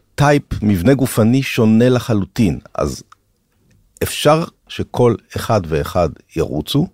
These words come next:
צריך לראות אם זה מתאים להם בנקודת הפתיחה, וצריך לראות עד לאן הם מגיעים, כי ברגע שהגוף לא מותאם, ברגע שאתה בעודף משקל, ברגע שאתה לא מספיק חזק, ברגע שהיציבה שלך,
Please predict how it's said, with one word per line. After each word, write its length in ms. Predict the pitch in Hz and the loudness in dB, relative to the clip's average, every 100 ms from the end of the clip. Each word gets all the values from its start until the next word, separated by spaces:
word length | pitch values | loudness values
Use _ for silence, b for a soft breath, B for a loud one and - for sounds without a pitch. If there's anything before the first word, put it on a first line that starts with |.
| _ B B B B B B B - | _ B B B B B B B -6
צריך 320 | - 113 110 | 0 0 2
לראות 280 | 107 113 123 | 4 4 4
אם 80 | |
זה 100 | 98 | 2
מתאים 460 | 101 98 - 143 139 | 2 0 0 2 4
להם 180 | 117 95 | 4 2
בנקודת 420 | 92 - 98 101 | 0 0 0 0
הפתיחה, 480 | 98 - 85 98 120 - _ | -2 -8 -6 -4 -4 -6 _
וצריך 360 | 104 95 123 113 | -6 -4 -4 -2
לראות 260 | 127 135 - - | 0 0 -2 -2
עד 220 | - 127 | -2 2
לאן 340 | 120 - 127 | 0 2 2
הם 100 | 127 | 2
מגיעים, 560 | 113 90 95 131 135 139 - | 2 0 0 0 0 -2 -6
כי 300 | - 110 120 - _ _ - _ _ - | 0 4 4 2 _ _ -20 _ _ -6
ברגע 220 | 85 120 | 0 2
שהגוף 460 | 135 117 87 143 - | 4 2 2 0 2
לא 100 | 110 | 2
מותאם, 400 | 92 85 58 65 58 - | 0 -2 -4 -4 -8 -4
ברגע 220 | 82 107 | 0 0
שאתה 240 | - 101 | 0 0
בעודף 560 | 92 - - 117 113 - | 0 -2 0 0 0 -2
משקל, 440 | 107 - 98 52 - | -4 0 0 0 -4
ברגע 240 | 76 101 | -2 -2
שאתה 260 | 101 104 98 | -2 -2 -2
לא 120 | 101 | -2
מספיק 280 | 110 117 - | -4 -6 -4
חזק, 400 | 98 85 71 - | -2 0 -2 -2
ברגע 280 | 71 82 | -4 -2
שהיציבה 760 | 95 104 98 95 - 98 71 107 | 0 0 0 -2 -2 -2 0 0
שלך, 320 | - 98 - | 0 -4 -2